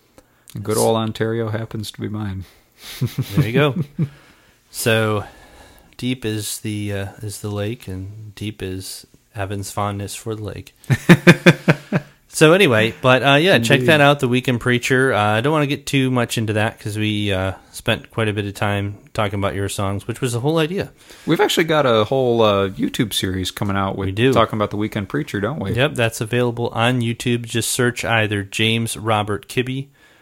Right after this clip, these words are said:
Speaker 2: or Evan Anstey, and, um, you can, uh, watch that. Um, if you're bored and you have really nothing else to do.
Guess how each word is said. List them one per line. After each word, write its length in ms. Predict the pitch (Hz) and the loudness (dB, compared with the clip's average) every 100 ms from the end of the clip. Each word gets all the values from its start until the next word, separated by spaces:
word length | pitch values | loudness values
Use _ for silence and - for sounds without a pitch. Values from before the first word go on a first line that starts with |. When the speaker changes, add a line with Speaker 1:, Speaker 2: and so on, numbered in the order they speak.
| _ | _
Speaker 2:
or 600 | - 123 143 104 95 127 - _ _ _ _ | -4 0 2 2 0 -4 -8 _ _ _ _
Evan 300 | 117 110 104 | -2 -2 -2
Anstey, 640 | 110 120 131 - 92 104 - _ _ _ - | -2 0 -2 -2 -2 -4 -8 _ _ _ -10
and, 460 | 107 101 98 95 | -4 -2 -2 -2
um, 400 | 95 92 92 90 - - _ | 0 0 -2 -4 -10 -20 _
you 260 | 117 110 110 | -6 -2 -2
can, 640 | - 117 101 98 95 98 - _ - | -2 0 0 0 -4 -8 -12 _ -8
uh, 260 | 98 90 95 | -4 -4 -2
watch 320 | 101 104 - | 0 0 -2
that. 580 | - 98 95 113 - - - | 0 2 2 0 -8 -14 -14
Um, 320 | 92 87 85 101 _ _ _ _ _ - | -12 -12 -12 -16 _ _ _ _ _ -12
if 140 | 98 | -8
you're 100 | 101 | -6
bored 420 | 90 98 104 107 | -4 -2 0 0
and 300 | 101 95 90 73 | -2 -6 -8 -10
you 140 | 92 | -6
have 180 | 95 92 | -6 -4
really 140 | 95 | -6
nothing 300 | 92 90 98 | -6 -6 -6
else 260 | 90 92 - | -4 -6 -8
to 80 | 101 | -6
do. 320 | 95 110 | -4 -4